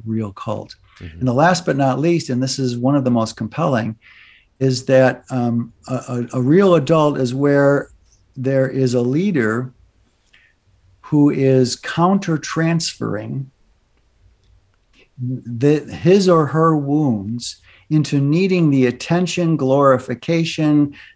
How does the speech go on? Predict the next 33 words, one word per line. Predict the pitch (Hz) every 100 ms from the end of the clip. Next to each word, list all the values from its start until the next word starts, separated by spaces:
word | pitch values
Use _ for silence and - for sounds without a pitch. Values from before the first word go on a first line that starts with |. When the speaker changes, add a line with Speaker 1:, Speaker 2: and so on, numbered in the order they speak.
| _
Speaker 1:
uh, | 131 117 120 120
sanctification, | - 165 175 170 160 147 - 143 135 135 135 131 151
edification | 170 175 - 131 - 123 117 127 120
of | - 127 120
followers | - 139 139 123 104 - - - - - -
for | 139 135
their | 139 127 -
own | 151 156 156 151 156
wound-based | 131 139 143 139 120 120 120 120 -
needs. | 117 117 110 113 127 - _ _ - -
Speaker 2:
And | 107 127
Speaker 1:
In |
other | 131 143 131
words | 123 120
Speaker 2:
countertransference, | 117 107 -
just | 104 -
to |
define | 98 95 101 95
for | 92
people, | 95 92
it | 107
always | 131 156 147
sort | 120 104
of | 92
annoyed | 92 92 92
me | 92 90
that | 87 85
there's | 92 87
a |
special | 87 - 98 104 90
word | 90 92 95 92
for | - 98 90
it. | 104